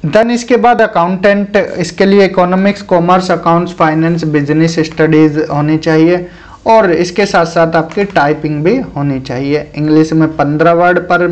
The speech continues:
minute and हिंदी में तीस word per minute।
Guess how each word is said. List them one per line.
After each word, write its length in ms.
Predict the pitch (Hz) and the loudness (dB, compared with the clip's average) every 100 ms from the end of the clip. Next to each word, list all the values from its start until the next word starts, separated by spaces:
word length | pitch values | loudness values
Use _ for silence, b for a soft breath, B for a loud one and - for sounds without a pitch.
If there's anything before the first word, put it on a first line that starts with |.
| 170 | -2
minute 340 | 180 185 - | -4 -6 -6
and 220 | 151 147 180 B B B B | -6 -4 -6 B B B B
हिंदी 400 | 143 147 151 147 | -4 -2 0 2
में 400 | 151 214 262 - | 2 2 0 -4
तीस 320 | - 156 147 151 | 0 0 2 0
word 260 | 135 175 | 0 0
per 220 | 196 135 | -2 -6
minute। 420 | 131 127 123 120 | -6 -8 -10 -12